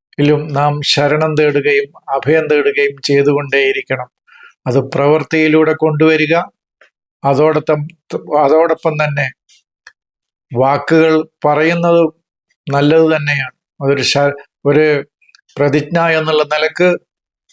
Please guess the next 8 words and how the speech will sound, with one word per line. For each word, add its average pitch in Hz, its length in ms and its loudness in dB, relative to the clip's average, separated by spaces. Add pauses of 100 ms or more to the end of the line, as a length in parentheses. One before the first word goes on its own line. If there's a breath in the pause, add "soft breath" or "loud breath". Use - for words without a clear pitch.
(260)
ഒരു 147 160 4 (360)
പ്രതിജ്ഞ 165 440 -2
എടുക്കുക 170 440 0
എന്നുള്ള 156 340 0
നിലക്കൊക്കെ 156 600 0 (640)
വാക്കായിട്ടും 175 800 0 (220)
അതിനേക്കാൾ 151 640 0
കൂടുതൽ 147 400 0